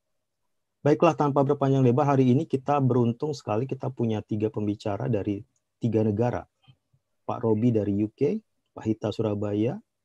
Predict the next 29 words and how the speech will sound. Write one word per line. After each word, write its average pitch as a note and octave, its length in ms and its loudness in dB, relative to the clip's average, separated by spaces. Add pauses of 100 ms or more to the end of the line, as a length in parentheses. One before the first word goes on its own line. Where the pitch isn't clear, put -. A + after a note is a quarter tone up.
(160)
eh, G#2+ 80 -8
Jakarta, G2+ 480 -6
Indonesia, G#2+ 480 0
dan G#2 240 -2
Pak - 180 -10
Ahmad G#2+ 300 -8
Wicaksono G#2+ 560 -4
dari, G2+ 320 -4 (320)
eh, F2+ 160 -8
Thailand. F#2+ 400 -6 (560)
Eh, G#2+ 240 0
hari A2+ 320 2
ini D3+ 160 2 (480)
total C3 320 2
pendaftar C3+ 480 2
ada B2 160 2
tiga A2+ 240 0
ratus A2+ 160 -6
sembilan A#2+ 160 2
puluh A#2 160 0
satu A#2 240 -4
orang, A#2 320 -2 (1000)
dan, A#2+ 260 4
eh, A#2 500 2 (200)
variasi B2 480 2
dari, A#2 320 4
eh, G#2+ 240 -2
latar G#2+ 260 -2
belakang G#2+ 480 0